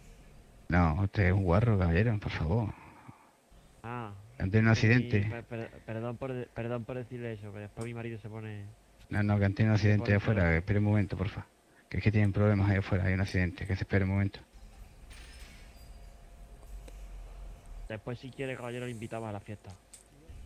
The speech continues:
Speaker 1: Sí, a la de polla rellena.
Speaker 2: ¿Qué sentido tiene lo que acabas de decir, caballero? He dicho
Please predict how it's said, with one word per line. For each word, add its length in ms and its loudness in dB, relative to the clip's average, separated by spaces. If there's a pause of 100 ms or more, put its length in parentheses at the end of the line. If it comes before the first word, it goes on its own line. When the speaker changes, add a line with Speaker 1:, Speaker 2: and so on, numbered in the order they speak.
(1400)
Speaker 1:
Sí, 260 4 (320)
a 120 4
la 140 8
de 140 4
polla 260 6
rellena. 420 4 (2750)
Speaker 2:
¿Qué 80 -10
sentido 360 -8
tiene 160 -8
lo 60 -4
que 60 -4
acabas 180 -2
de 60 -4
decir, 360 -10
caballero? 360 -6 (220)
He 60 -12
dicho 380 -10